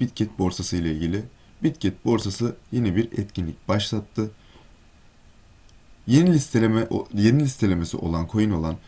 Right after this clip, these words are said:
Fio'nun U S D T etkinliği arkadaşlar. Bu işlem çiftinde eğer, e, yüz dolarlık bir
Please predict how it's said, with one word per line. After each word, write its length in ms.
Fio'nun 640
U 180
S 200
D 60
T 120
etkinliği 520
arkadaşlar. 600
Bu 120
işlem 340
çiftinde 680
eğer, 420
e, 40
yüz 300
dolarlık 560
bir 180